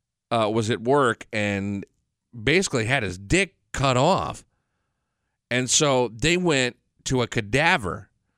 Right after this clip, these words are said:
and they got, they extracted a penis, I'm not making this up, from the dead body,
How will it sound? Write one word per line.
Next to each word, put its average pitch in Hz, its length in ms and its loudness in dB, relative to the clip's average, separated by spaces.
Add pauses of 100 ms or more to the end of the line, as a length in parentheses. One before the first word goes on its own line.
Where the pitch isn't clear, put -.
(640)
and 120 420 -2
they 123 300 -2 (240)
got, 156 420 2 (120)
they 120 200 -2
extracted 147 640 -2
a 117 60 -2
penis, 151 600 -2
I'm 127 120 -2
not 160 160 2
making 127 240 -2
this 107 160 -4
up, 117 300 0
from 120 160 -4
the 117 80 -2
dead 143 260 -2
body, 98 400 -2